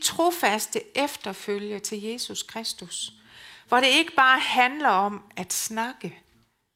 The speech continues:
men om at vandre. Det er rigtigt, at vores trosvandring, den kræver også en viden om ordet. Men Jakob, han formaner os til ikke kun at slutte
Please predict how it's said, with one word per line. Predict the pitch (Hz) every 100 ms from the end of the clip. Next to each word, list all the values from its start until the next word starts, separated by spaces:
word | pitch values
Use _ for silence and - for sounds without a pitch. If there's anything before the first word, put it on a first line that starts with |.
| _
men | 185 175
om | 196 196
at | 180
vandre. | 175 175 196 - 160 - _ _ _ _ _ _ _ _ _ _ _ _ _ - - _ -
Det | 269
er | 277 -
rigtigt, | 277 - - 156 - _ - - _
at | 202 196
vores | 208 202 196
trosvandring, | - - 294 277 - 175 175 175 180 - 165 165 _ _ -
den | 226 214
kræver | - 220 208 226 240
også | 175 202 -
en | 180 165
viden | 202 220 226 190 - _ _ _
om | - 170 170
ordet. | 214 208 165 147 - _ _ _ _ _ _ _ _ _
Men | 196 202 190 185
Jakob, | 202 254 - 180
han | 240 262
formaner | - 240 226 262 247 160 160
os | 160 -
til | - 214 214 _ _ _ _
ikke | 233 226
kun | - 220 214
at | 185
slutte | 202 202